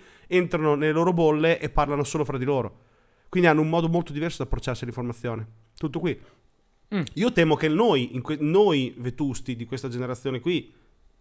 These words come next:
Speaker 1: siamo quelli, l'anello debole. <laughs> Questo però è un argomento anche questo che abbiamo già trattato, mi sa.
Speaker 2: Sì,
Speaker 1: <laughs> Cioè,
Speaker 2: sì,
Speaker 1: la,
Speaker 2: sì.
Speaker 1: i problemi generazionali li abbiamo già trattati.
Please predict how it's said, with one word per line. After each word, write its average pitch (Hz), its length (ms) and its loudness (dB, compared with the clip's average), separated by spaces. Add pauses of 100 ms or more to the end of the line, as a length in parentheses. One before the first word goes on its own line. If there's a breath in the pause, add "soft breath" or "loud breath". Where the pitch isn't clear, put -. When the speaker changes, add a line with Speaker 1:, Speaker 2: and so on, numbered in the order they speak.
(120)
Speaker 1:
siamo 139 320 -2
quelli, 135 500 -2
l'anello 139 300 0
debole. 127 460 -4 (260)
<laughs> - 100 -2
Questo 180 240 4
però 160 160 2
è 160 40 6
un 147 60 2
argomento 135 340 0
anche 127 140 -6
questo 131 220 -4
che 120 80 -8
abbiamo 120 200 -6
già 117 100 -4
trattato, 110 500 -10
mi 120 60 -6
sa. - 240 -10
Speaker 2:
Sì, 165 80 0
Speaker 1:
<laughs> 156 180 6
Cioè, - 320 8
Speaker 2:
sì, 214 280 2 (120)
Speaker 1:
la, 160 140 2
Speaker 2:
sì. 143 120 0
Speaker 1:
i 160 60 -4
problemi 180 320 2
generazionali 160 560 2
li 135 80 -2
abbiamo 131 80 -2
già 131 80 -2
trattati. 113 460 -8